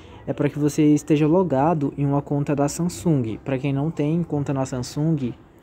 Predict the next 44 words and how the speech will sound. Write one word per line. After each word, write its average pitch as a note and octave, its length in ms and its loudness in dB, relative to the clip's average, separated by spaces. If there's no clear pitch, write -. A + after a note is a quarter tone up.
É C3 80 -4
só C#3 120 0
você C#3+ 220 0
criar, C#3+ 320 2
é D3 40 0
muito D3+ 240 0
simples, C#3+ 380 0
tem D#3 180 2
vídeo D3 220 2
no C#3 80 0
YouTube, C#3 420 0
tem C#3 200 -4
vários C#3 320 0
vídeos B2+ 240 -2
no C3 60 -4
YouTube B2+ 300 -2
mostrando C3 520 -2
como C3 240 -4
criar C#3 340 0
conta C3 260 -6
na B2 140 -2
Samsung B2+ 420 -6
Account, C3+ 600 0
então C3 220 -4
não D3+ 140 0
tem D3+ 140 0
dificuldade, D3+ 580 0
mas D#3+ 200 4
imagino F3 380 2
eu F3 120 2
que F3 80 -8
a E3+ 40 4
maioria E3 360 4
que D3 260 2
usa D#3 220 0
Samsung D3 540 -2
vai C3+ 160 0
ter D3 480 0
já C3 200 0
a B2+ 160 -6
conta C3 280 -8
criada C#3 420 0
aí. B2+ 180 0
Então, D3 520 2